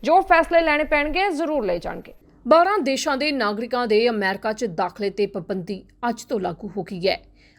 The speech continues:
ਅਮਰੀਕੀ ਰਾਸ਼ਟਰਪਤੀ ਡੋਨਾਲਡ ਟਰੰਪ ਨੇ ਇਸ ਸੰਬੰਧੀ ਚਾਰ ਜੂਨ ਨੂੰ ਆਦੇਸ਼ ਜਾਰੀ ਕੀਤਾ ਸੀ, ਜੋ ਨੌ ਜੂਨ ਤੋਂ ਲਾਗੂ ਹੋ ਗਿਆ ਹੈ।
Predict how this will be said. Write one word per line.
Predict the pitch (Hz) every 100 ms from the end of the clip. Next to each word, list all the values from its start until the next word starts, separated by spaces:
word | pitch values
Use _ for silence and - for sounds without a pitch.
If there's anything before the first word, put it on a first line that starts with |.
| -
ਅਮਰੀਕੀ | 220 254 277 349
ਰਾਸ਼ਟਰਪਤੀ | 359 262 - - 247 262
ਡੋਨਾਲਡ | 226 220 214 220
ਟਰੰਪ | 233 202 202
ਨੇ | 220
ਇਸ | 247 220 214
ਸੰਬੰਧੀ | 202 190 196 208 226
ਚਾਰ | 220 214 190
ਜੂਨ | 170 208 202
ਨੂੰ | 240 247
ਆਦੇਸ਼ | 202 185 185 208
ਜਾਰੀ | 170 208 170
ਕੀਤਾ | 165 175 180
ਸੀ, | 180 220 - _ - - -
ਜੋ | 311
ਨੌ | 311 285 339
ਜੂਨ | 226 247 240
ਤੋਂ | 240
ਲਾਗੂ | 185 175 180
ਹੋ | 175
ਗਿਆ | 165
ਹੈ। | 208